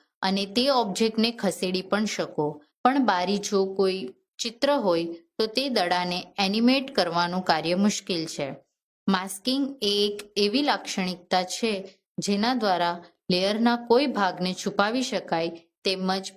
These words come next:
પુનઃ દર્શાવી પણ શકાય છે. મૂળભૂત રીતે જે આકાર માસ્ક તરીકે વાપરીએ છીએ, તે એક બારીનું કામ આપે છે,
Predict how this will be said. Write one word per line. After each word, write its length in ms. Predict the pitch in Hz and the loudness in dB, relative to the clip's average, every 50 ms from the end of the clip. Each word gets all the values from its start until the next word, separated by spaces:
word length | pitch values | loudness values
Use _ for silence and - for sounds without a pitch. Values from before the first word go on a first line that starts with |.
| - | -2
પુનઃ 260 | - 226 220 233 269 | 0 2 4 4 2
દર્શાવી 560 | 285 240 202 170 170 - - 190 185 185 190 190 | 2 2 0 -2 -2 -2 -2 -2 0 0 0 0
પણ 200 | 190 202 208 202 | 0 0 0 0
શકાય 440 | 202 - 170 147 - 160 151 151 | -2 -4 -6 -6 -4 -4 -4 -4
છે. 240 | 147 - - 151 147 151 147 - _ _ _ _ _ _ _ _ - | -6 -8 -8 -8 -8 -8 -10 -14 _ _ _ _ _ _ _ _ -4
મૂળભૂત 520 | 196 220 247 277 247 262 302 294 - - | -2 0 0 0 0 0 -2 -2 -4 -4
રીતે 520 | 190 190 185 - 180 165 165 170 170 170 - _ - | -6 -6 -4 -4 -4 -4 -4 -4 -8 -10 -14 _ -10
જે 240 | - 190 226 262 294 | -8 -4 -2 -2 0
આકાર 480 | 277 214 180 - - 185 180 175 175 | 0 0 -2 0 0 0 0 0 0
માસ્ક 460 | 175 175 175 180 180 214 247 - - - _ _ | -2 -2 0 2 2 2 0 -4 -8 -14 _ _
તરીકે 440 | 220 202 180 185 180 185 - 185 175 | -2 -2 0 -2 -4 -4 -2 -2 0
વાપરીએ 600 | 175 175 160 165 165 - - 233 254 262 277 269 | 2 0 0 0 -2 -6 -6 -4 -4 -2 -2 -4
છીએ, 420 | 254 - - - 165 156 156 156 160 - - _ _ _ _ _ _ - | -4 -6 -8 -8 -6 -6 -6 -6 -8 -10 -16 _ _ _ _ _ _ 0
તે 100 | 240 262 277 | 0 0 0
એક 380 | - 185 190 185 185 185 - - - | -2 -4 -4 -4 -6 -8 -8 -4 0
બારીનું 520 | 175 175 165 170 175 214 233 254 269 262 | 0 2 2 2 2 2 4 4 4 4
કામ 240 | 269 - 180 170 170 170 | 2 2 0 0 -2 -4
આપે 340 | 165 156 151 - - 160 151 | -4 -4 -2 -2 -2 -2 -2
છે, 320 | 151 - - 160 147 143 | -2 -6 -6 -6 -6 -6